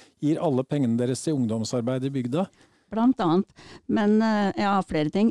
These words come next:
Speaker 2: Men, eh, det er jo, for det første så oppleves nok det forskjellig om du blir utnyttet eller ei. Men, men vi jobber jo frivillig, det er jo det vi snakker om nå. Og frivilligheten står i det at vi skal ikke ha noe lønn for den jobben vi gjør.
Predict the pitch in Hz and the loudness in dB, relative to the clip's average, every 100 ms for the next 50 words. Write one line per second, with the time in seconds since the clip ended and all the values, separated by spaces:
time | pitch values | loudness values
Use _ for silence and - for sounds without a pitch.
0 | - 202 214 214 220 220 214 208 208 180 | 2 0 2 4 2 2 0 -2 -2 -2
1 | 175 185 208 - 220 214 190 - - 277 | -2 -2 -2 -4 -4 -2 -4 -4 -4 -4
2 | - - 170 175 180 190 - 170 175 - | -4 -2 0 0 0 -2 -2 -2 -2 -4
3 | - - 208 - 160 180 220 - 170 160 | -8 -6 -4 0 0 2 -2 0 2 2
4 | 160 170 175 170 160 160 156 165 165 180 | 0 -4 -6 -6 -6 -6 -8 -8 -8 -6
5 | 190 180 - - - - 190 220 220 226 | -8 -10 -16 -16 -10 -2 0 2 0 -2
6 | - 220 208 214 220 220 202 220 294 320 | -6 -2 0 2 2 2 2 2 2 0
7 | 156 175 202 214 - - 226 170 175 233 | 0 -2 -2 -4 -6 -2 0 2 2 2
8 | 247 214 196 196 180 185 226 226 - - | 0 0 -2 -2 -2 0 0 -2 -2 -6
9 | - - 160 185 226 - - - 208 208 | -6 -2 0 2 0 -2 -6 -4 -4 -4
10 | 214 - 220 202 160 156 165 214 - 175 | -8 -6 -2 0 0 -2 -2 -2 -2 -4
11 | 156 254 247 180 170 170 165 - 131 - | -2 0 0 0 0 0 -2 -2 -10 -4
12 | 269 254 185 175 165 202 - 202 160 170 | 0 2 2 4 4 2 0 -2 0 2
13 | 156 165 185 196 202 254 | 0 0 0 2 0 0